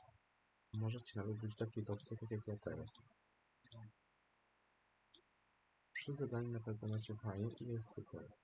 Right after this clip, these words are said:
Więc tak. Jak ja znajduję czas, to nagrywam. Nie mam czasu, to nie zna-,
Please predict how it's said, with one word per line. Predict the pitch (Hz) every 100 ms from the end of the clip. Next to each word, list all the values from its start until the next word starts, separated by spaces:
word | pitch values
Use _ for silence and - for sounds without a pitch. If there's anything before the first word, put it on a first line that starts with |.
| - - 110 _ _ _ _ _ - - _ _ _ _ _ _ _ - - _ _ _ _ - - - - - _ _ -
Więc | 104 101 95
tak. | - 82 - - - - - _ - -
Jak | 104
ja | 123
znajduję | 135 147 135 127
czas, | 113 120 120
to | 120
nagrywam. | 113 104 90 85 82 _ _ -
Nie | 139
mam | 135
czasu, | 120 120 117 113
to | 117
nie | 113 104
zna-, | 104